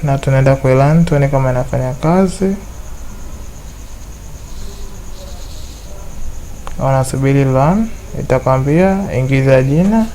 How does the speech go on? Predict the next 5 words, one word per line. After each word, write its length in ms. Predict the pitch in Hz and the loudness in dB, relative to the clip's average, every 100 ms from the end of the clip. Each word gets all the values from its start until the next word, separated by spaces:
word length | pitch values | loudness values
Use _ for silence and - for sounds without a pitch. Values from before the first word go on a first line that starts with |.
| - | -2
nitasema 840 | 147 127 131 - 139 165 196 214 220 - - - - - - | 0 4 2 4 4 6 6 4 0 -6 -10 -10 -10 -10 -6
John. 460 | 135 170 190 139 139 - - - - - - - - - - - - - - - - - - - - - - - - - | 4 8 8 8 2 -6 -10 -10 -10 -10 -12 -12 -14 -14 -14 -14 -14 -14 -14 -12 -12 -12 -12 -12 -12 -14 -14 -12 -10 -2
John. 240 | 139 135 131 135 - - - - - - - - - - - | 0 2 -2 -8 -10 -12 -12 -12 -12 -12 -12 -12 -12 -12 -6
Press 280 | - 151 151 | 2 4 6
enter. 400 | 151 180 202 208 | 4 6 6 6